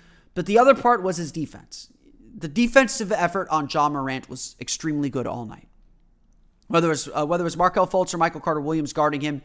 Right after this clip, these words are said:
both did a good job keeping him from the basket and making him take tough shots. He never really got, was never able really to get settled.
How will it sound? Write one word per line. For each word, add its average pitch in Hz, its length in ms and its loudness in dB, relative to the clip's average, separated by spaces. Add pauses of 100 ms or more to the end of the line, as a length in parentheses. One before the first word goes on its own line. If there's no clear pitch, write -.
(420)
both 185 440 2
did 202 120 2
a 185 60 0
good 170 220 -4
job 135 460 0 (340)
keeping 214 380 -4
him 214 80 0
from 190 220 -4
the 185 80 -6
basket 147 500 0
and 147 160 -4
making 160 300 -4
him 165 120 -4
take - 460 0
tough 143 240 0
shots. - 480 -8
He 135 100 -6
never 160 240 -2
really 160 240 -6
got, - 320 -4
was 139 120 -10
never 190 240 2
able 180 320 0
really 160 200 -2
to 147 80 -2
get 139 140 -6
settled. 139 400 -2